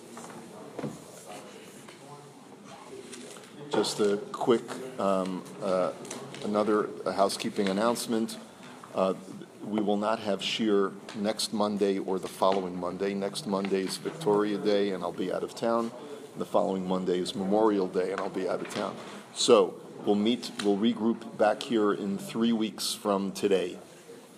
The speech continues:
Okay. Um, no, I think that it's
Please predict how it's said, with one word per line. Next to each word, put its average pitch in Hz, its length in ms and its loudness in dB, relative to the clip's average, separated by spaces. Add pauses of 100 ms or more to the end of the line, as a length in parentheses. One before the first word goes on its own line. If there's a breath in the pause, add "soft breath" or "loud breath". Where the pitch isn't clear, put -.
(420)
Okay. - 300 -4 (3500)
Um, 98 580 -2 (1200)
no, 98 260 -2 (180)
I - 60 -10
think 92 320 -4
that 90 180 0 (140)
it's - 400 -8